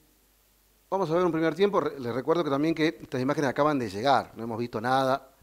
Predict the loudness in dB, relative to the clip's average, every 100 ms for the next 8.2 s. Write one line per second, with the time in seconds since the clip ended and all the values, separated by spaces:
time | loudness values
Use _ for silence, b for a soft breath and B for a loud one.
0 | -12 -12 0 4 4 4 -2 -8 -10 -6
1 | -6 -6 b b b -12 -10 -8 -6 -6
2 | -6 -8 _ _ _ _ _ -16 -12 -10
3 | -4 0 2 2 0 0 4 4 4 -2
4 | -14 _ -6 -2 -2 -4 -12 -18 -18 -14
5 | -14 -10 -8 -4 -4 -2 -2 -4 B B
6 | B B -12 -12 -14 -8 -6 -4 -6 -8
7 | -10 -8 -4 -4 -6 -8 2 6 6 4
8 | 0